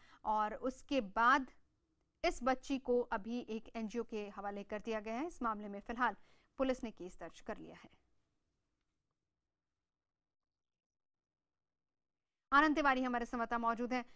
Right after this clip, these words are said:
आनंद, अ, कुछ खबर मिल पाई है इस बच्ची के माँ बाप के बारे में, क्योंकि वहां पर, अ, मेट्रो स्टेशन में जहां पर इस बच्ची को छोड़ा सीसीटीवी भी लगे होंगे, क्या उसके जरिए कोई जानकारी मिल पाई है?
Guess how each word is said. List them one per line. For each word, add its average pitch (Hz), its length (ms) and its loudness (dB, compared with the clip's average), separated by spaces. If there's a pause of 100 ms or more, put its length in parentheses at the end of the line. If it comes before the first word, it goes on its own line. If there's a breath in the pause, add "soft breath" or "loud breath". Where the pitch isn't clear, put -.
(180 soft breath)
आनंद, 359 360 10
अ, 269 480 10 (460)
कुछ - 200 2
खबर 320 340 8
मिल 349 160 6
पाई 320 240 10
है 330 180 4
इस - 160 -2
बच्ची 285 240 2
के 302 100 -2
माँ 277 180 4
बाप 294 240 0
के 294 100 2
बारे 269 240 6
में, 277 160 2
क्योंकि 311 340 4 (300 loud breath)
वहां 285 160 12
पर, 320 280 8
अ, 277 200 10
मेट्रो 269 480 4
स्टेशन 320 260 0
में 311 140 4
जहां 294 180 8
पर 302 100 0
इस 285 140 -2
बच्ची 254 220 0
को 311 120 2
छोड़ा 277 300 6
सीसीटीवी 294 520 2
भी 294 120 2
लगे 269 220 4
होंगे, 277 300 2
क्या 294 200 6
उसके - 420 0
जरिए 302 280 4
कोई 302 340 0
जानकारी 262 420 4
मिल 269 140 0
पाई 247 220 4
है? 226 160 -8